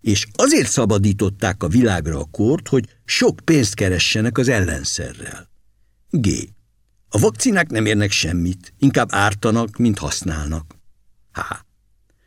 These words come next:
A járvány az öt G hálózat miatt van. Satöbbi, satöbbi. A járványok, fertőzések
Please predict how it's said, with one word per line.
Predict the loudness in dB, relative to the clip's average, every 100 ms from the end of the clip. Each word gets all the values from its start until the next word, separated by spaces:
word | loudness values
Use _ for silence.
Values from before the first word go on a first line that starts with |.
| _ _ -2
A | 4
járvány | 4 4 2 2 2 2 0
az | -4 2
öt | 4 4 4
G | 4 4
hálózat | 4 2 2 2 0 -2 2
miatt | 4 4 4 -4
van. | -12 -12 -18 -20 _ _ _ _ _
Satöbbi, | -4 -2 -2 -4 -6 -6
satöbbi. | -10 -12 -18 -18 -18 -20 _ _ _ _ _ _ -20 -20 _
A | 4
járványok, | 4 4 2 2 2 -2
fertőzések | -2 0 0 0 0 2 0 -2 -6 -10